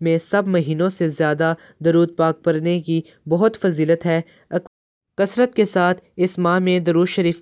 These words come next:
पढ़ना चाहिए। पहली तारीख के बा-, पहली तारीख से बारह तारीख तक रोज़ाना बाद नमाज इशा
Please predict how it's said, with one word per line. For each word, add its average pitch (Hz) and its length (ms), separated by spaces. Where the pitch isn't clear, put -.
पढ़ना 160 340
चाहिए। 175 440
पहली 180 300
तारीख 185 460
के 170 120
बा-, 156 140
पहली 220 300
तारीख 190 380
से 196 240
बारह 175 420
तारीख 180 440
तक 180 240
रोज़ाना 170 640
बाद 165 340
नमाज 160 380
इशा 190 840